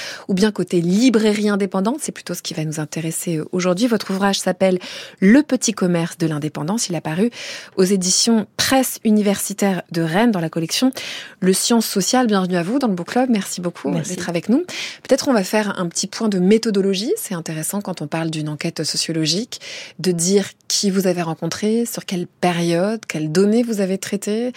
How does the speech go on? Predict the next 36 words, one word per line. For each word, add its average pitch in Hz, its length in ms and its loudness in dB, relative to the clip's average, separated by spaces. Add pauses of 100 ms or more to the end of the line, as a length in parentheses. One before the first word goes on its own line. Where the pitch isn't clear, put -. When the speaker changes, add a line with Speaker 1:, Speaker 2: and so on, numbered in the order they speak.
(340)
Speaker 1:
euh, 160 240 -6
avec 165 200 -4
quelles 156 340 -4
hypothèses, 165 580 -2
comment 226 240 2
vous 185 220 -2
avez 165 180 -4
travaillé, 165 540 -4
Sophie - 280 -10
Noël, 165 180 -6
sur - 120 -8
ce - 100 -8
sujet-là. 156 520 -8
Et 208 80 -2
peut-être 320 240 -2
pourquoi 330 420 0
aussi, 190 280 -4
il 160 40 -8
y 160 60 -6
a 147 260 -8
une 165 160 -4
dizaine 160 280 -2
d'années, 160 200 -2
vous 170 140 -8
vous 156 160 -6
lancez 160 300 -4
là-dedans. 151 280 -8 (2250)
Speaker 2:
Alors 190 260 4
pourquoi ? 233 840 2
Je - 140 -6
vais 190 60 2
peut-être - 180 0
commencer 165 320 -2
par - 180 -2
Speaker 1:
Ouais. 202 100 2
Speaker 2:
ça. 208 160 2